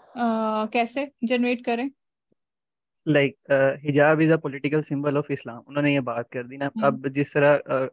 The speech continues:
Speaker 2: अमेरिका में I think, अ, कुछ दिनों पहले हुआ था कि एक, अ, अ,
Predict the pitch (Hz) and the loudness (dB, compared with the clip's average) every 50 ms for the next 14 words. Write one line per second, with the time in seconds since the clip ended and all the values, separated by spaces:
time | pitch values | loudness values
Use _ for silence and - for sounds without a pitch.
0 | - 143 139 135 135 135 - 165 165 170 156 151 143 143 - 156 147 151 147 135 | -8 -8 -4 -4 -4 -2 -2 -4 -2 0 0 0 0 -2 -2 -4 -6 -6 -6 -8
1 | - 139 139 135 131 - 143 135 143 143 143 143 135 139 135 135 139 143 139 135 | -8 -6 -6 -6 -6 -6 -8 -6 -4 -4 -4 -4 -2 -2 -2 0 0 -2 -2 -2
2 | 139 139 - 147 139 147 - - - _ _ _ _ - 151 147 147 143 147 - | -2 -2 0 0 -2 -2 -2 -8 -20 _ _ _ _ -4 0 0 0 0 -2 -4
3 | 151 147 139 139 139 139 139 139 131 _ _ _ _ 143 139 135 | -2 0 0 2 2 0 -2 -4 -6 _ _ _ _ -12 -12 -12